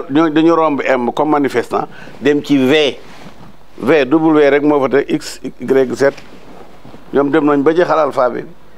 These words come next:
Ngeen bëgg leen def ay manifestant. Ñoo leen bëgg a def am, am manifestant, ñoo ko fenn.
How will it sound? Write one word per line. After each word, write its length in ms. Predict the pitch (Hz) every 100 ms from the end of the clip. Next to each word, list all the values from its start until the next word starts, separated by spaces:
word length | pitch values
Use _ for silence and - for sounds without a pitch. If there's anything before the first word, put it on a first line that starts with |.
| - - - - - -
Ngeen 180 | 175 196
bëgg 160 | 196 190
leen 120 | 170
def 100 | 156
ay 120 | 156
manifestant. 580 | 147 135 120 - 95 80 - - - - - - - -
Ñoo 200 | 107 131
leen 180 | 135 139
bëgg 160 | 127 131
a 40 |
def 120 | 123 -
am, 260 | - 120 120 - -
am 220 | 120 98
manifestant, 600 | 107 120 113 110 95 87 87
ñoo 180 | 104
ko 160 | 113 113 -
fenn. 240 | - 151